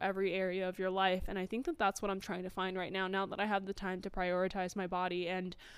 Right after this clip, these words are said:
all of this. And I think it'll give me just a better sense of how to move forward when I get back into the industry,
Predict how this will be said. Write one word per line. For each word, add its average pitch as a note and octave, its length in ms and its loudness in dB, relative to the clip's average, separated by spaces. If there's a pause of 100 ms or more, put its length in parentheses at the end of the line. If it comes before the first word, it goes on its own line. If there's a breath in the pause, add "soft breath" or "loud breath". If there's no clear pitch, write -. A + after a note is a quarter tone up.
(320 loud breath)
all G3 180 8
of F#3 100 2
this. F#3 200 6
And G#3 80 2
I G3 40 4
think G#3 160 0
it'll A3 160 8
give G3 160 4
me G3+ 100 2
just F#3+ 180 -2
a F#3 60 0
better F#3 320 2
sense F3+ 380 -4
of F#3+ 80 -2
how F3 360 -2
to G3 140 -6
move F3+ 220 0
forward F3+ 540 0
when F#3 100 -2
I F3+ 60 0
get F3 200 -2
back E3+ 260 -4
into G3 180 -6
the F#3+ 100 -4
industry, F3+ 600 -2